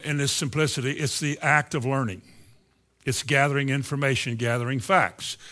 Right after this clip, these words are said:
Doesn't mean you know everything yet, but you're in the process of gathering it in. It's a learning process. But when you put the prefix E P I or epi in front of gnosis, the word epi means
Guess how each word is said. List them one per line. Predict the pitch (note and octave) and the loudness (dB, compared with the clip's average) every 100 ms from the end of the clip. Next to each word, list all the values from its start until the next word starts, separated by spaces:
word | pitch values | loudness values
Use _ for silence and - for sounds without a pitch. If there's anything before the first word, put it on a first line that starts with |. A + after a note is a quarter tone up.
| - B2 | -10 0
Doesn't | C3 | 2
mean | C#3+ C#3 | 2 2
you | B2+ | 2
know | D3 D3 | 4 6
everything | E3+ G3 B2+ C#3+ C3 | 6 6 2 0 0
yet, | B2 E3 D3+ | 0 0 -2
but | C3 - | -4 -2
you're | C#3+ | -2
in | |
the | C3 | -4
process | - E3 D3+ D3+ C#3 C3+ | -2 -2 0 -2 -2 -4
of | G#2 | -2
gathering | C#3 C#3+ B2+ B2 | 2 2 2 -2
it | A#2+ | 0
in. | F3 B2 - - C#3+ | 0 0 -4 -6 -4
It's | - | -2
a | C3+ | 0
learning | D3+ G3 C3 A#2+ | 4 4 4 0
process. | C3+ G2+ - A#2 - - - - _ _ _ _ _ - - - | -2 -2 -4 -6 -8 -8 -10 -12 _ _ _ _ _ -20 -20 -2
But | D#3 D3 | -2 2
when | D#3+ | 2
you | G3 | 2
put | - F#3+ F3+ | 2 0 0
the | |
prefix | - A#3+ B3 - D#3+ - - | -2 0 0 2 0 0 2
E | G3+ G3+ | 4 2
P | - F3+ F3 | 0 0 0
I | D#3 C#3+ D3 - | 2 2 2 2
or | C3+ - | 0 2
epi | G3 G#3+ D3 A#2 A2+ D#3 - _ - - - _ _ _ | 2 2 0 0 0 -2 -6 _ -20 -20 -20 _ _ _
in | C#3+ | -2
front | B2+ F3+ A3+ F#3 | 0 2 2 4
of | C3 A#2+ B2+ | 0 -2 -4
gnosis, | A#2+ A2 D#3+ D3+ | -2 -2 -6 -6
the | D3 | -4
word | D#3 D3+ C#3+ | -2 0 4
epi | G3 - C3 C#3 | 2 4 0 0
means | C3+ C3+ - | 0 0 -2